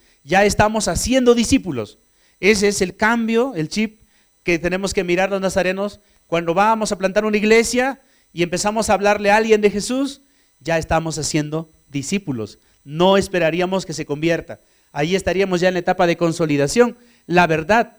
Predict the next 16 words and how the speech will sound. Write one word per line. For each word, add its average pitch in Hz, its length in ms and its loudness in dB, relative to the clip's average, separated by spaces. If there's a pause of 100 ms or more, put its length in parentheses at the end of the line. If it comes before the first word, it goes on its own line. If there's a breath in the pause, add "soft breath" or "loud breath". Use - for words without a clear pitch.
cuando 160 260 0
conocen 175 340 0
a 190 60 -2
Jesús, 190 340 -2
es 185 140 -4
la 165 100 2
gracia 202 540 2
salvadora. 165 720 2 (320 soft breath)
Y 185 140 4
en 208 120 4
la 208 120 6
gracia 262 340 6
salvadora, 247 720 6 (320 soft breath)
esta 196 280 2
gracia, 220 640 2 (280 soft breath)
eh, 165 460 2